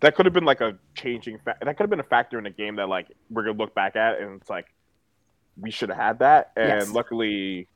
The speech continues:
Speaker 1: you know, that's not the case. But next time it will be like that. So he, he's really gotta figure that out.
Speaker 2: Yeah. And then the Yankees score again in the bottom of the sixth. And this was really funny because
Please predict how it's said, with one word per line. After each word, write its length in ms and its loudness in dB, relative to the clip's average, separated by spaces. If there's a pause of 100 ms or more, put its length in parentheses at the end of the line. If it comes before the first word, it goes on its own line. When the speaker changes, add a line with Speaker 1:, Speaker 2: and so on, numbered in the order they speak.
(140)
Speaker 1:
you 80 -8
know, 160 -6
that's 220 -6
not 100 -12
the 60 -12
case. 480 -8
But 280 -6 (120)
next 240 -6
time 440 -2 (240)
it 120 -8
will 140 -2
be 120 -8
like 220 -8
that. 240 -8
So 180 -10
he, 320 -14 (240)
he's 220 -14
really 180 0
gotta 180 -4
figure 280 -12
that 160 -6
out. 180 -6 (220)
Speaker 2:
Yeah. 240 -2 (720)
And 180 -2
then 340 0 (200)
the 80 -2
Yankees 280 0
score 300 0
again 540 0 (400)
in 400 -2
the 160 -4
bottom 360 0
of 60 -4
the 80 -6
sixth. 560 -4
And 100 4
this 200 6
was 180 2
really 240 6
funny 360 2
because 680 0